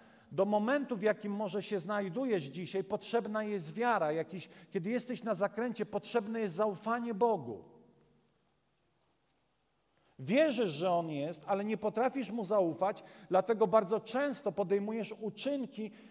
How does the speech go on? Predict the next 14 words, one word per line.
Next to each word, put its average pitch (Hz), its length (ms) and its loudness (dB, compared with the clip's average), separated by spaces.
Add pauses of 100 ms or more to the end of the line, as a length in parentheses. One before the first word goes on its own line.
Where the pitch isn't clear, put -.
(120)
które 208 280 4
są 214 280 0
raczej 208 380 4
wyrazem 208 500 2
niewiary 220 540 4
do 175 140 2
Boga 175 300 2
niż 185 260 -6
wiary. 180 500 2 (1400)
Bardziej 196 340 8
ufasz 208 320 0
sobie 220 400 -2
niż 208 220 -4
Bogu. 165 600 0